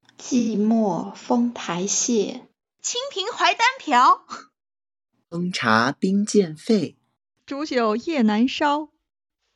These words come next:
Speaker 1: 莫调山僧扫。
Speaker 2: 埋琴稚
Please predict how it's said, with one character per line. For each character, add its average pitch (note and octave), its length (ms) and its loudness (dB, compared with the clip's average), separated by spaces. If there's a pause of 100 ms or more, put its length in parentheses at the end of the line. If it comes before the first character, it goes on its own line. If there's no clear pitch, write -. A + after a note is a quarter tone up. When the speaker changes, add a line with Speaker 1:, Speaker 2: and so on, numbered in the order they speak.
(240)
Speaker 1:
莫 A3+ 420 -2
调 F#3+ 580 -6
山 A#3+ 360 -2
僧 B3+ 320 -4
扫。 - 520 -12 (480)
Speaker 2:
埋 E4 320 2
琴 F4+ 240 -6
稚 C5 80 -12